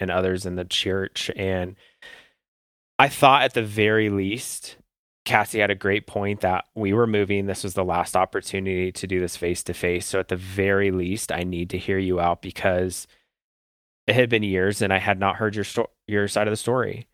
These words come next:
And there were at least a couple or three things that you said that were very shocking and eye-opening to me that directly contradicted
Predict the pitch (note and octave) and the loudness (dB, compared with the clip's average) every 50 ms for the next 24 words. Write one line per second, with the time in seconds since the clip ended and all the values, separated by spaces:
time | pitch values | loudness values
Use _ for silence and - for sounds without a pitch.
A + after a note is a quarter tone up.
0 | _ _ _ _ _ _ _ _ _ - G#2+ G#2 G#2 G#2 G#2+ G#2+ G#2 G2+ G#2+ G#2 | _ _ _ _ _ _ _ _ _ -2 0 2 4 4 4 4 4 2 2 2
1 | G#2 G2+ G2+ G2+ G2+ G2 G2 G2 G2 - _ _ _ _ _ _ _ _ _ _ | 4 4 4 2 2 2 2 0 -2 -4 _ _ _ _ _ _ _ _ _ _
2 | _ _ _ _ _ _ _ _ _ _ _ _ A#2+ A#2+ A#2 A2+ A2+ A#2+ C3 C#3+ | _ _ _ _ _ _ _ _ _ _ _ _ 0 0 2 2 2 2 2 2
3 | C3 - - - - - _ - G#2 - - - - A2+ - B2 A#2+ A#2+ A#2+ A#2 | 0 -2 -6 -8 -10 -6 _ -4 -2 -2 0 0 0 2 2 2 4 4 4 4
4 | A2+ G2+ F#2+ - - - A2 G#2+ A2 A2 A2 A2+ - - G#2+ G2+ G2+ G#2 G#2 G2+ | 2 0 0 -2 -4 -4 -2 0 2 2 2 2 2 2 0 0 0 -2 0 0
5 | G2+ F#2+ E2 F#2+ F#2+ - - - F#2 F#2+ G2 G2+ G2+ F2+ - - G2+ F#2+ F2+ F2 | 0 0 0 -4 -6 -4 -2 0 2 2 2 2 2 0 0 0 -2 -2 -4 -4
6 | - G2 F#2+ G2 G2 F#2 F#2+ F2+ F#2 F#2 F2+ - - - E2+ E2+ E2+ - - B2 | -8 -12 -6 -4 -2 0 0 0 0 -2 -2 -4 -4 -2 -2 -2 -2 -2 -2 0
7 | A#2+ G#2 F#2 E2 E2 F2 F#2 F#2+ F#2+ - C3 C#3 D3 D#3 D#3+ D#3+ D#3+ - - - | 0 0 -2 -2 -4 -2 -2 -2 -2 -2 -4 -4 -2 -4 -4 -6 -8 -10 -4 -2
8 | D3+ D3+ D#3 D#3+ E3 E3 E3 - _ _ _ _ _ _ _ _ A2 A2 A2 G2 | -2 0 0 0 -2 -4 -6 -8 _ _ _ _ _ _ _ _ -2 2 4 4
9 | G2 F#2+ F#2+ - - _ _ _ _ _ _ _ A#2+ A#2+ A2+ A2 G#2+ G#2 G#2+ - | 4 4 2 0 -4 _ _ _ _ _ _ _ -4 0 2 4 4 4 2 2
10 | - A2+ A2 G#2+ - - A2 G2+ G2+ G2+ - F#2+ F#2 F#2 F#2 - - F#2 F#2 F2+ | 2 0 0 0 2 0 0 0 0 -2 -4 -2 0 0 -2 0 0 0 0 0
11 | F2+ F2+ F2+ | 0 -2 -4